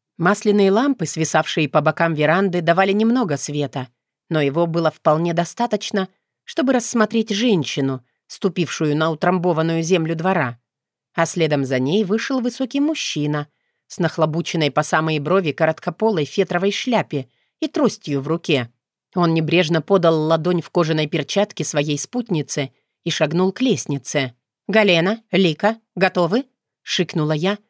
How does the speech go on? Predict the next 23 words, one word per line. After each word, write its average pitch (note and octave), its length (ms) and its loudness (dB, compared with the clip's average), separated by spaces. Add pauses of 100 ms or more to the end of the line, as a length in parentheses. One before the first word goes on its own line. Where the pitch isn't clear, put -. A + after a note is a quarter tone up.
(300)
кинула G#3 340 4
взгляд F#3 420 -2
на F#3+ 140 2
замершего G3+ 540 0
у F#3+ 100 0
стойки G#3 380 -2
неподалёку F#3+ 580 2
от E3+ 120 2
входа D#3+ 340 0
Роджера, A3+ 480 0 (260)
одного D#3 320 0
из C3+ 160 -2
команды D3 400 0
Питера, C#3 480 -4 (340)
сегодня D#3+ 480 -2
выполняющего D#3+ 800 0
роль E3+ 200 0
вышибалы, D#3+ 680 -2 (520)
и F4 200 2
ринулась C4+ 540 2
за F3+ 160 2
барную E3 420 0
стойку, C3+ 640 -4